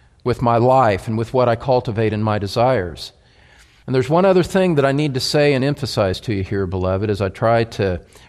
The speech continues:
bring God's word to bear upon your heart and help you here. As God works through His Spirit in the teaching of His word,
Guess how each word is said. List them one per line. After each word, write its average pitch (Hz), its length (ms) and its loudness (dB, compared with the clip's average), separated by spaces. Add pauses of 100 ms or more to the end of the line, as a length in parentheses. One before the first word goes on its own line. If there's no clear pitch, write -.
bring 123 240 -2
God's 117 320 0
word 117 240 -2
to 107 60 -6
bear 113 280 0
upon 113 320 -4
your 101 80 -4
heart 123 380 -2
and 98 100 -10
help 117 320 -4
you 135 220 -6 (560)
here. 143 500 -2 (260)
As - 140 -4
God 127 480 2 (640)
works 135 380 0
through 143 180 0
His 117 100 0
Spirit 147 420 -2
in 117 100 -2
the 101 60 -6
teaching 139 420 -4
of 113 60 -2
His 107 140 -4
word, 143 380 0